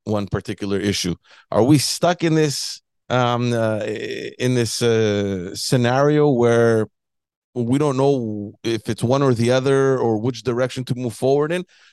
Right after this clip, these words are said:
Do you see the Abraham Accords really, uh, progressing to a point where eventually, because of the relationship that Israel has with all the, uh,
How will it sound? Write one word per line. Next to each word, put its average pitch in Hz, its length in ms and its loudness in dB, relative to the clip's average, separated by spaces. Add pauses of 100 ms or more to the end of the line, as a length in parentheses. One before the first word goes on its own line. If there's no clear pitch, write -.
(120)
Do 123 80 -4
you 151 160 -2
see 160 180 -4
the 151 200 0
Abraham 147 380 -2
Accords 139 420 0
really, 143 540 -2 (540)
uh, 117 480 0 (340)
progressing 131 560 0
to 127 160 0
a 113 40 0
point 127 400 -2
where 120 440 2 (220)
eventually, 127 600 -2
because 139 420 -2
of 139 80 -2
the 135 120 2
relationship 120 580 -4
that 110 140 0
Israel 120 300 -2
has 117 280 -2
with 110 100 2
all 113 120 2
the, 113 180 0
uh, 113 140 0